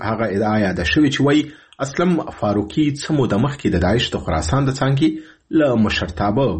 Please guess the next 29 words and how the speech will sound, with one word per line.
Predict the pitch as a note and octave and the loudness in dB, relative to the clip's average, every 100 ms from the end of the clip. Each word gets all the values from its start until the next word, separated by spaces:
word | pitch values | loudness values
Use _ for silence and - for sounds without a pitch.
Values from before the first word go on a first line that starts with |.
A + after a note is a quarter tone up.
| D#2 | 0
ګوښه | F#2+ - G2+ | -2 -2 -4
شوی | G2+ - | -4 -4
و، | C2+ C2+ - - - _ | -6 -10 -12 -20 -20 _
خو | - D#2 | -6 -2
خپلواکو | - F#2 A2 - - | 0 2 2 0 -4
سرچینو | - - B2 D3 - _ _ _ | -2 0 2 0 -4 _ _ _
دا | B2 B2 C3+ C3 | -2 2 2 0
ادعا | A2+ A#2 A#2+ - _ - | 0 0 -2 -6 _ -4
نه | B2 | -2
ده | D#2 - | -2 -6
تایید | D#2+ E2+ - | -8 -8 -4
کړې. | G2 F#2+ - - _ _ _ _ _ - - - F3+ | -4 -4 -6 -20 _ _ _ _ _ -20 -20 -2 0
د | F3+ E3+ | 2 2
لیکنې | D#3+ G3 F#3+ | 0 0 2
په | |
دوام | E3+ F3 E3+ | 2 0 0
کې | D#3+ | 0
راغلي، | C3+ C#3+ D#3 | 0 0 -2
سره | - A2+ A2 D#3 | -2 -2 2 2
له | |
دې | C3+ A#2 | 2 -2
چې | - C3 | -2 -2
د | G#2+ | -2
افغانستان | D#2+ F2+ F2+ - A#2+ A#2+ A2 | -2 -4 -2 -2 0 -2 -2
طالبانو | F2 E2+ A2+ A2 | -2 0 2 2
د | G#2+ F2 | 0 0
مارچ | G#2 G#2 | -2 -2
د | - | -2
میاشتې | F#2+ G2 - G#2 | 0 0 -2 -2